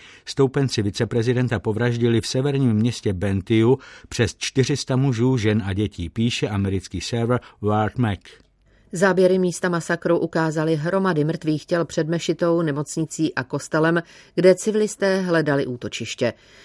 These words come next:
Speaker 2: Vraždění bylo závažné i proto, že mělo jasně genocidální charakter. Rebelové obsadili místní rozhlasovou stanici, kde odvysílali projev plný nenávisti vůči ostatním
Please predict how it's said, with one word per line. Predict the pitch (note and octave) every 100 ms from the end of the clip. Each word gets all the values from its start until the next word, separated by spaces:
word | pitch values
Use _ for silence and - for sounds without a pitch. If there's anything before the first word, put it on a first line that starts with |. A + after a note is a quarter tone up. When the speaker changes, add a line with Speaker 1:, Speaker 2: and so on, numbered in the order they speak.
| -
Speaker 2:
Vraždění | E3+ E3+ D#3 E3+ D#3 D#3 D#3+
bylo | E3 D3
závažné | C#3+ C3+ C3+ D3+ D3 -
i | G3+
proto, | - G3 E3+ E3+
že | E3+ F3
mělo | F3+ F3 D3
jasně | C#3 D#3 - G3 F3
genocidální | D#3 D#3 D#3+ - D#3 D3+ D#3+ E3
charakter. | - E3 F#3+ - B2+ B2 - - - -
Rebelové | E3+ E3+ F3+ E3+ F3
obsadili | D#3+ - E3+ E3+ D#3+
místní | F3 F#3+ - G3+
rozhlasovou | F3+ D#3 D3+ C#3+ D3+ D3+
stanici, | C#3 D#3+ F3 F3 F#3
kde | F3 D3+ -
odvysílali | D#3 D#3+ E3 - D#3+ D3+ D3
projev | D3+ D#3+ F3 -
plný | D#3+ D#3+
nenávisti | C#3 C#3 C#3+ D3 D3 -
vůči | D#3+ C3+ -
ostatním | - D3+ - E3 - E3+